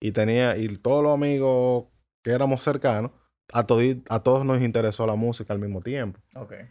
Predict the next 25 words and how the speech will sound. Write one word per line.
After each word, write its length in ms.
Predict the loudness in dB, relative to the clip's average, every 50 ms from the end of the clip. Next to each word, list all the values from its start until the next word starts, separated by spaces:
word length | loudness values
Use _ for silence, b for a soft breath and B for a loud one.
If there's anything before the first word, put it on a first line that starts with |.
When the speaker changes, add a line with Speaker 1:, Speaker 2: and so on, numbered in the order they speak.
| _ _ _ _ -8
Speaker 1:
Como 240 | -4 -2 -2 0 0
que 60 | -2
todo 120 | -2 -2 0
el 60 | 0
mundo 180 | 2 2 2 2
dijo, 180 | 4 4 4
"Ay, 120 | 2 2 2
yo 100 | 0 0
quiero 200 | 0 0 0 0
tocar 240 | 0 0 0 0
guitarra, 460 | 0 0 0 0 0 0 0 0 0 -2
yo 120 | -2 -2
quiero 220 | -2 -2 -2 -2
tocar 260 | -4 -6 -6 -2 -2 -2
bajo". 240 | 0 -2 -4 -6 b b b b b _ _ _ -2
Esa 340 | 2 2 4 4 2 2 0
persona 340 | 0 0 2 2 0 2
que, 320 | 2 2 2 2 2 2 2
vecino 420 | 2 2 2 2 2 0 0 0
que 360 | 0 0 0 2 0 0 -2 -2
cuando 240 | 0 0 2 2 2
se 120 | 0 2
mudó 300 | 2 2 4 4 4 2
nos 140 | 2 2 0
trajo 580 | 2 2 2 4 2 2 2 2 2 0 0